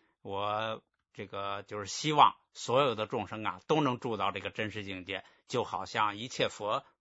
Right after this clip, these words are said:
住的那个精神-，真实境界一样。实际上就是说，我希望所有众生都从梦中醒来，都见真实，哎，都成佛。尔时善思离车童子说此偈已，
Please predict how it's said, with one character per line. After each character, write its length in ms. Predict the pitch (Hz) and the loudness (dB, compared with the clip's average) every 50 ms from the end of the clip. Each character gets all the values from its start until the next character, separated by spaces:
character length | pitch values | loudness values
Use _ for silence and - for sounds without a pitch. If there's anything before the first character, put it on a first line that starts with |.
| _ _ | _ _
住 200 | - 123 104 92 | -10 -8 -8 -6
的 100 | 85 98 | -8 -8
那 120 | 98 107 | -10 -10
个 140 | 110 123 113 | -12 -12 -14
精 240 | - - - 110 101 | -14 -12 -14 -12 -12
神-， 180 | - - - _ _ _ | -12 -16 -20 _ _ _
真 160 | - 113 104 | -8 -8 -8
实 120 | - - | -8 -12
境 200 | 104 - 107 101 | -12 -12 -12 -10
界 160 | 95 98 95 | -8 -8 -8
一 100 | 95 98 | -8 -8
样。 160 | 110 117 113 - _ - _ _ | -8 -8 -8 -8 _ -20 _ _
实 120 | _ - - | _ -16 -10
际 100 | 107 107 | -8 -6
上 160 | 107 110 110 | -6 -6 -6
就 120 | 101 107 | -8 -10
是 80 | 101 92 | -10 -8
说， 220 | 90 110 101 98 - - _ _ | -6 -6 -6 -6 -8 -14 _ _
我 180 | - 95 90 | -8 -8 -8
希 200 | 92 - - 120 | -8 -8 -8 -4
望 200 | 117 117 107 101 | -2 -2 -2 -2
所 200 | - - 113 107 | -4 -6 -6 -4
有 120 | 123 120 101 | -4 -4 -4
众 220 | 92 113 104 101 | -6 -8 -10 -8
生 200 | - 113 113 113 | -10 -10 -10 -8
都 180 | 98 113 113 113 | -8 -8 -8 -8
从 180 | - - 113 | -8 -8 -6
梦 180 | 123 120 113 107 | -6 -6 -6 -6
中 140 | 113 120 120 | -6 -8 -8
醒 220 | - - 95 92 | -10 -12 -10 -6
来， 180 | 95 104 107 104 | -4 -4 -4 -4
都 180 | _ 131 131 | _ -6 -6
见 260 | 123 - 131 113 101 | 0 2 2 2 2
真 220 | 98 127 135 139 127 | 0 -2 -2 -2 -4
实， 300 | - - 101 101 110 - - _ _ _ _ | -6 -6 -8 -8 -8 -10 -14 _ _ _ _
哎， 200 | - 95 87 85 _ | -10 -10 -10 -8 _
都 120 | - 104 101 | -6 -6 -6
成 180 | - - 123 | -6 -8 -8
佛。 340 | 110 - 104 90 95 117 - _ _ _ _ _ _ _ _ _ _ _ _ _ _ _ _ _ _ _ _ _ _ _ _ _ _ | -8 -8 -6 -4 -4 -4 -6 _ _ _ _ _ _ _ _ _ _ _ _ _ _ _ _ _ _ _ _ _ _ _ _ _ _
尔 260 | - 139 143 147 143 | 2 4 4 4 2
时 340 | 127 - - 143 160 180 175 | 0 0 0 0 0 0 0
善 400 | - - 185 160 143 123 117 113 | 0 4 4 4 4 4 2 -4
思 240 | - - 143 135 | -8 -8 -6 -6
离 200 | 135 120 117 123 | -4 -4 -4 -4
车 200 | 131 - 139 127 | -4 -4 -4 -4
童 220 | 120 - 123 120 120 | -4 -4 -8 -8 -6
子 180 | 113 113 104 | -6 -8 -8
说 300 | 98 - - 127 113 110 | -8 -6 -6 -4 -4 -4
此 200 | 107 - - 107 | -6 -8 -14 -14
偈 140 | 92 - 117 | -12 -10 -8
已， 280 | 107 98 92 90 90 | -8 -8 -8 -12 -14